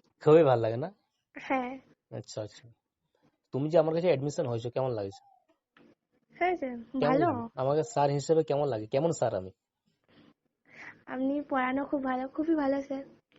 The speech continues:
Speaker 1: <laughs> আচ্ছা।
Speaker 2: <laughs>
Speaker 1: মানে, সবকিছু আমি ডিপলি বুঝিয়ে দিই, তাই না?
Speaker 2: হুম।
Speaker 1: মানে, বেশি তোমার আমার কোন টপিক গুলো ভাল লাগে?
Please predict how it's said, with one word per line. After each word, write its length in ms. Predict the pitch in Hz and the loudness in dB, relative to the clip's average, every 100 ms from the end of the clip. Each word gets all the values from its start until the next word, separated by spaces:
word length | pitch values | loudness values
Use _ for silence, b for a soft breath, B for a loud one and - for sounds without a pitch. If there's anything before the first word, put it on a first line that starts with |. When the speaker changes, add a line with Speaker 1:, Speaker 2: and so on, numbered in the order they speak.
| - | 0
Speaker 1:
<laughs> 420 | 160 135 120 113 | 0 2 -4 -6
আচ্ছা। 220 | 110 - - | -12 -12 -4
Speaker 2:
<laughs> 1160 | 311 285 269 233 - 440 508 - - - _ _ _ _ _ _ | -2 0 0 -2 -6 -6 -6 -8 -12 -16 _ _ _ _ _ _
Speaker 1:
মানে, 260 | 127 120 120 | -6 -2 -4
সবকিছু 420 | - 147 151 160 | 0 -2 0 -2
আমি 100 | 170 | -2
ডিপলি 320 | 156 131 151 | 0 -2 -2
বুঝিয়ে 260 | 135 127 120 | -2 -2 -4
দিই, 100 | 113 | -4
তাই 180 | 117 123 | -4 -6
না? 100 | 180 - _ _ _ | -6 -12 _ _ _
Speaker 2:
হুম। 680 | 330 311 311 277 254 254 277 | -8 -2 0 0 -2 -8 -12
Speaker 1:
মানে, 180 | 143 156 170 - _ _ _ _ _ _ _ _ - | -6 -4 -4 -10 _ _ _ _ _ _ _ _ -6
বেশি 220 | 147 147 | -4 -2
তোমার 240 | 220 240 233 | 6 8 8
আমার 180 | - | 6
কোন 260 | 208 214 220 | 4 4 4
টপিক 240 | 220 208 | 2 0
গুলো 180 | 180 202 | 2 4
ভাল 200 | 175 135 | 4 4
লাগে? 220 | 120 107 | 2 -2